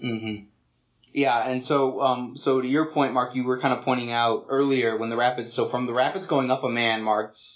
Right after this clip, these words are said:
here on the M L S box score, I only have four shot attempts.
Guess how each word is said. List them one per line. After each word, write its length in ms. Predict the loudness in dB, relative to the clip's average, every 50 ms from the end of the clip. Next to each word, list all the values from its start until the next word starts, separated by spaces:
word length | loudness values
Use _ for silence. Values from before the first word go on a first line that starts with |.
| -20 -14 -4
here 200 | 0 2 2 2
on 380 | 2 2 0 -2 -4 -6 -8 -6
the 380 | -6 -4 -4 -4 -2 -2 -2 -2
M 120 | 0 0
L 140 | 0 -2 -2
S 60 | -2
box 280 | 0 0 0 0 -2 -6
score, 260 | -2 0 2 2 4
I 60 | 4 2
only 160 | 2 0 -2
have 180 | -4 -6 -6
four 200 | -4 -2 0 0
shot 340 | 0 0 0 0 0 0 -2
attempts. 400 | -4 -6 -8 -8 -8 -14 -18 -20